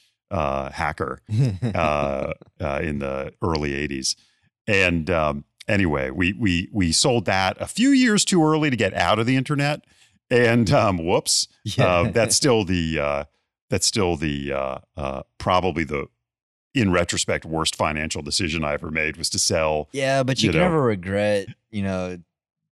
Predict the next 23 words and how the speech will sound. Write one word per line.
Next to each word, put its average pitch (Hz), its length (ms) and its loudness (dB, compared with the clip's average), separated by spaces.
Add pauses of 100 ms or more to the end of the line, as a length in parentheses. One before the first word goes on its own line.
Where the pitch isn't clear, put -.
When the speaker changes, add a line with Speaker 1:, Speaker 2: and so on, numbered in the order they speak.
Speaker 2:
taking 101 300 -4
it 92 100 -4
off 87 220 -4
the - 60 -20
table 85 680 -8
and, 82 440 -12 (100)
and, 80 640 -10 (280)
you 95 80 -10
know, 92 100 -6
like, 82 300 -6 (160)
I, 92 100 -4
I 87 200 -8
have 95 160 -6
a - 20 -16
s-, - 140 -20 (300)
Speaker 1:
Mm-hmm. 104 120 -10
Speaker 2:
nowhere 82 180 -6
near 78 160 -14
similar 78 340 -14
story, 85 260 -6
Speaker 1:
Mm. 82 120 0
Speaker 2:
but, 76 100 -8
like, 76 260 -14